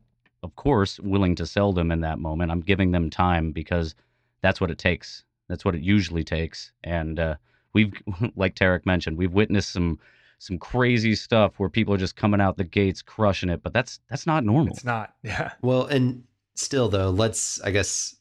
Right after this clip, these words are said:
Speaker 3: draw the line between buying somebody low after, like, the first four or five weeks versus buying low after a first full season, because then that gets into, uh,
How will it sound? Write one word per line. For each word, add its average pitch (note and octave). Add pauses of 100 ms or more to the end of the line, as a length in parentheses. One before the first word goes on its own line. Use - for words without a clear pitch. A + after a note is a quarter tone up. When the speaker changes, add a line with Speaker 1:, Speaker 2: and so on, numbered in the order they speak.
(240)
Speaker 3:
draw G2+
the E2+
line F2
between E2
buying E2+
somebody E2+
low D#2
after, D#2
like, D#2
the -
first E2
four E2
or D2
five D2
weeks D#2+ (420)
versus F#2
buying E2
low E2+
after D#2+
a D#2
first -
full D#2
season, D#2
because C#2+
then F#2
that F2
gets E2
into, D#2
uh, C#2+